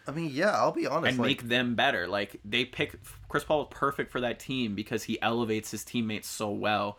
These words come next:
Speaker 1: I
Speaker 2: And
Speaker 1: was
Speaker 2: that was
Speaker 1: so
Speaker 2: the problem. That was
Speaker 1: surprised
Speaker 2: what they
Speaker 1: how
Speaker 2: were
Speaker 1: well
Speaker 2: missing.
Speaker 1: he fit it.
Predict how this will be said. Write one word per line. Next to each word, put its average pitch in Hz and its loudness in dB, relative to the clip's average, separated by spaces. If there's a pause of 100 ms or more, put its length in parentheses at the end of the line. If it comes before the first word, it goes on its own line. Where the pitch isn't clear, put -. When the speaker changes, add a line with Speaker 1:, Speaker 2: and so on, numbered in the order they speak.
Speaker 1:
I 131 8
Speaker 2:
And 151 2
Speaker 1:
was 113 0
Speaker 2:
that 113 2
was 113 0
Speaker 1:
so 139 6
Speaker 2:
the 156 0
problem. 104 2
That 113 6
was 95 2
Speaker 1:
surprised - -4
Speaker 2:
what 113 -2
they 113 -2
Speaker 1:
how 107 6
Speaker 2:
were 107 -2
Speaker 1:
well 104 4
Speaker 2:
missing. 95 -4
Speaker 1:
he 87 -8
fit 82 -4
it. 78 -4